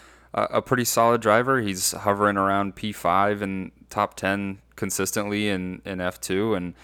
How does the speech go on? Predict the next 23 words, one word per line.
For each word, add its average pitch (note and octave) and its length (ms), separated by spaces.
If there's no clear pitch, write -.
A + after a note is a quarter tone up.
uh, E2+ 380
yeah, A2+ 240
hopefully A#2+ 420
we'll A2+ 160
be G#2+ 160
able G2+ 180
to G#2+ 60
see G#2+ 300
him. A2 280
I G#2+ 80
think, A#2+ 400
you A2 120
know, G#2 80
we've G#2+ 200
talked F#2+ 240
about G2 240
this. G2+ 260
DeVries, F#2+ 680
we G2+ 160
could F2+ 180
both F2+ 220
see G2 380
as F#2 280